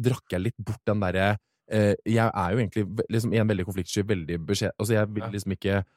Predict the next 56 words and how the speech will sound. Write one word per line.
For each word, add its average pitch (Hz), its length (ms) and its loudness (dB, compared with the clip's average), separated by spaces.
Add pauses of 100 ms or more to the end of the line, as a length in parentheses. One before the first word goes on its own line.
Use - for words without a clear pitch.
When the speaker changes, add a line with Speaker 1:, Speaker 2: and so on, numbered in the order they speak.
(200)
Speaker 1:
men 120 100 4
kommer 101 480 0
da 104 200 0
inn 104 180 -6
på 120 160 -2
restaurant 101 400 0
i 98 80 -2
Tønsberg, 104 480 0 (120)
eh, 110 680 2
og 92 80 -2
du 110 80 0
hadde 92 160 0
vært 233 80 -2
litt 226 120 -4
stolt 90 180 -4
av 101 60 -4
meg, 92 120 -2
egentlig, 147 180 -4
for 131 120 0
det 123 60 -4
Speaker 2:
Ja. 104 120 -12
Speaker 1:
første 92 380 -4
som 101 100 -6
skjer, 151 200 0
er 135 120 2
at 104 100 -4
vi 110 140 0
har 98 240 0
et 101 160 -8
Speaker 2:
Å 139 120 0
ja, 151 40 2
du 139 80 -4
bestilte 139 320 -2 (100)
torsk - 260 -10
på 147 80 -6
restaurant? 143 360 4
Speaker 1:
Ja. 196 160 6 (140)
Speaker 2:
Å, 143 100 8
jeg 151 80 6
trodde 143 260 2
du 135 140 0
bestilte 127 320 0
torsk - 400 -10
til 120 80 -6
deg 131 80 4
s-, - 120 -8 (280)
i-, 139 280 -2
selv 131 360 -2
hjemme 113 280 -2
for - 140 -10
å 120 60 -2
ha 117 100 2
i 117 40 2
frysen. 110 340 -8 (840)
Speaker 1:
En 107 140 0
hel 90 160 -4